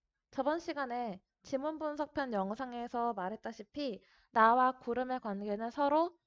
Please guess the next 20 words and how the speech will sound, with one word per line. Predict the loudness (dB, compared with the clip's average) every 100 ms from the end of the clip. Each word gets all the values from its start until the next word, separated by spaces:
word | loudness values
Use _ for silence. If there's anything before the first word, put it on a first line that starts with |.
| _
대조된다고 | -2 2 2 2 2 0
봤습니다. | -2 -8 -6 -4 0 -2 -4 _ _ _ _ _ _ _ _
나와 | 8 10 12 10
적구는 | 8 2 -6 -2 0 2 2 0 -6 _ _ _ _ _ _ _ 2
남과 | 2 4 2 2
북을 | 0 -2 -2
자유롭게 | -2 -2 -2 -6 -4
갈 | 0 0
수 | 0 0
없는 | 0 0 -4 -4
분단된 | -4 0 0 2 0 0
현실에 | 0 -2 0 2 2
놓여 | 2 4 2
있지만 | 2 -4 0 0 0 -6 _ _ _
구름은 | 0 2 2 0 -4 -6
이와는 | -6 -2 0 -2 -6
반대로 | -8 -10 -2 -2 -2 -4 -8 _ _
무심히 | -4 -2 -2 -4 -4 -8 -10
북쪽으로 | -8 -8 -4 -4 -2 -2 -2
흘러가는 | -2 2 2 2 -2 -4